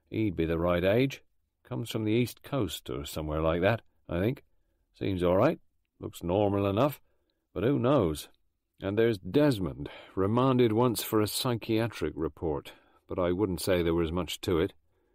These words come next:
It's gotta be someone at the party. Though, of course, I suppose anyone could have come in from outside.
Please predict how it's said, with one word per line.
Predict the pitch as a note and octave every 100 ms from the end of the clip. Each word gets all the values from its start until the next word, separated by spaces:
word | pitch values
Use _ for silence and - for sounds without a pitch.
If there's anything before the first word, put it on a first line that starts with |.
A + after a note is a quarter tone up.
| _ _ _ _ _ -
It's | A2+
gotta | G#2+ E3+ G3
be | C3+
someone | A#2+ D3 D#3
at | C#3+
the | C3+
party. | - D#3 F3+ A2 A#1+ - - - _ _ _ _ _ _ _
Though, | F#2 F#2
of | E2
course, | A2+ F#2 E2
I | F2+ E2+
suppose | - F#2 F#2+ F2
anyone | G#2 F2+ E2 E2+ D#2+ -
could | D3 A#2+ B1
have | D2+
come | - F#2
in | G#2+ A2+
from | G#2+
outside. | B2 C3+ - B2 C#3+ G2+ - -